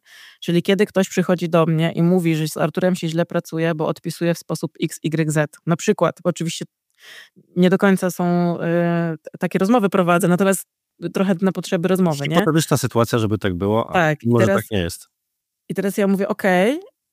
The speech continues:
Speaker 1: ale czy to się mieści na przykład w tym zapisie, o którym miałaś przedstawiony, miałeś przedstawiony, o którym ja ci mówiłam, czy Artur ci mówił i tak dalej, do tego jest to w dokumencie spisane”. I ktoś mówi: „O kurde, faktycznie tak”, no to jest in-, inaczej rozmawiasz, niż nigdy tego nie powiesz i po, dopiero po fakcie, kiedy się wyleje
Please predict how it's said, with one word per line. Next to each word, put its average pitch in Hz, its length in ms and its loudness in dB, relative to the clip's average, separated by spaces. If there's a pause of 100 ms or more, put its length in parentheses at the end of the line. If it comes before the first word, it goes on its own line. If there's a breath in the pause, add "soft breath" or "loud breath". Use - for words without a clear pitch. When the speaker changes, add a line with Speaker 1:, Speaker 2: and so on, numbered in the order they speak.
(160)
Speaker 1:
ale 185 180 4
czy - 120 -12
to 208 120 2
się 214 160 0
mieści 196 360 2
na 185 60 0
przykład - 240 -6
w - 40 -16
tym 196 140 2
zapisie, 185 680 -2
o 196 60 -6
którym 185 260 0
miałaś 190 200 2
przedstawiony, 180 580 0
miałeś 170 300 0
przedstawiony, 175 760 0
o 202 60 0
którym 185 240 0
ja 185 100 4
ci 180 140 -4
mówiłam, 170 500 2
czy 160 160 0
Artur 165 260 -2
ci - 120 -6
mówił 160 460 -2
i 151 60 -8
tak 156 160 -8
dalej, 165 240 0
do 165 80 -10
tego 175 200 -4
jest - 120 -4
to 170 60 -6
w 156 40 -10
dokumencie 165 440 -4
spisane”. 170 440 0
I - 20 0
ktoś - 200 -6
mówi: 175 140 -2
„O - 100 0
kurde, 196 280 2
faktycznie 185 500 -6
tak”, 196 400 0 (760)
no 175 80 0
to 202 120 2
jest 208 320 2
in-, 190 100 0
inaczej 220 340 0
rozmawiasz, 190 640 2
niż 202 200 0
nigdy 233 220 0
tego 196 180 0
nie 185 140 2
powiesz 208 520 -2
i 196 100 -4
po, 214 140 0
dopiero 208 260 2
po 190 140 -4
fakcie, 226 600 -2
kiedy 190 220 -6
się 214 140 -4
wyleje 190 520 2